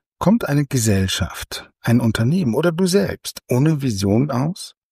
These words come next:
Was sind eigentlich Visionen und was tun sie mit uns? Manche Visionäre haben Gesellschaften und Unternehmen verändert.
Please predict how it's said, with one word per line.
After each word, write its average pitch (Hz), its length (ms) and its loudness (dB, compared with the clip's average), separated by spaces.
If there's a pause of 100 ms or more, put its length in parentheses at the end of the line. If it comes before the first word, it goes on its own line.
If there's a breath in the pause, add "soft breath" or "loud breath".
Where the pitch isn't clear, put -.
(240)
Was 113 220 -4
sind 247 340 0
eigentlich 110 640 -2
Visionen 101 600 2
und 107 200 -2
was 120 300 -2
tun 381 260 0
sie 165 140 0
mit 98 240 0
uns? 92 380 -6 (1200)
Manche 127 400 0
Visionäre 110 760 0
haben 104 320 -2
Gesellschaften 120 1000 -2
und 120 260 -2
Unternehmen 120 560 2
verändert. 101 460 0